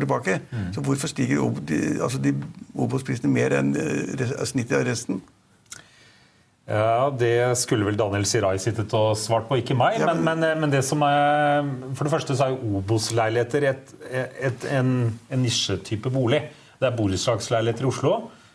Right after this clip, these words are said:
Speaker 2: Eh, det er noe på Oslo Vest også, men det er veldig vektet også på Oslo Øst. Det er det ene elementet. Det andre elementet er at, eh, metodisk så er det også forskjeller i statistikkene, så, som også kan gi utslag. I det lange løp så er, eh, tallene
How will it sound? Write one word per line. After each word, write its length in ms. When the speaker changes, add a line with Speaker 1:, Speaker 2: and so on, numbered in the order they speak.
Speaker 2:
Eh, 160
det 80
er 80
noe 400
på 80
Oslo 240
Vest 240
også, 240
men 240
det 140
er 80
veldig 260
vektet 400
også 240
på 80
Oslo 240
Øst. 320
Det 80
er 80
det 140
ene 100
elementet. 400
Det 80
andre 160
elementet 320
er 140
at, 80
eh, 480
metodisk 720
så 160
er 80
det 60
også 180
forskjeller 720
i 160
statistikkene, 720
så, 240
som 160
også 240
kan 160
gi 160
utslag. 400
I 60
det 160
lange 320
løp 320
så 160
er, 400
eh, 240
tallene 260